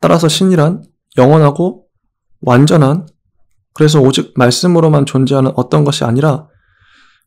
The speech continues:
공간 안에 자리를 잡고 있는, 즉 연장을 가지고 있는 자연 그 자체이다.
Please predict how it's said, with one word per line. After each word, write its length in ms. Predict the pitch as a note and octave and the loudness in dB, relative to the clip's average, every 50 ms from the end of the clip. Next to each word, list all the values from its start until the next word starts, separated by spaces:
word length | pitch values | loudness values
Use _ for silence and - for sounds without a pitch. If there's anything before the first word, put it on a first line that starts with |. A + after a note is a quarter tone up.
| _ - | _ -2
공간 400 | - C#3+ D#3 E3 F3 F#3 F#3 F3+ | 0 2 2 4 4 2 2 2
안에 200 | - C#3 C#3+ - | 0 0 0 0
자리를 280 | D3+ D#3+ C#3 C#3+ C#3 C#3+ | 0 0 0 0 0 0
잡고 300 | C#3+ C3 - - - C#3 | -2 -4 -8 -6 -4 -4
있는, 360 | C3+ C3+ D3 D#3+ F3 G3 - _ _ _ _ _ _ _ _ _ | -2 -2 -2 -4 -4 -6 -8 _ _ _ _ _ _ _ _ _
즉 300 | - - - D3+ D#3 - | -4 -4 -4 -2 -2 0
연장을 440 | C3+ B2 C3 C#3 D3 D#3+ E3 E3 D#3+ | 2 2 2 2 2 2 0 0 0
가지고 320 | D#3 D3+ B2+ - D3 C#3 C3+ | 0 -2 -4 -4 -2 -2 -2
있는 240 | C3+ C#3+ D3+ D3+ | -2 -2 -2 -2
자연 400 | D3+ - B2+ B2 C3 B2+ B2+ - | -4 -2 -2 0 0 0 -2 -4
그 140 | - - C3 | -6 -6 -6
자체이다. 640 | - - G#2+ G#2+ - - E3 C#3 - B2 - - | -6 -6 -8 -8 -6 -6 -6 -6 -6 -8 -10 -14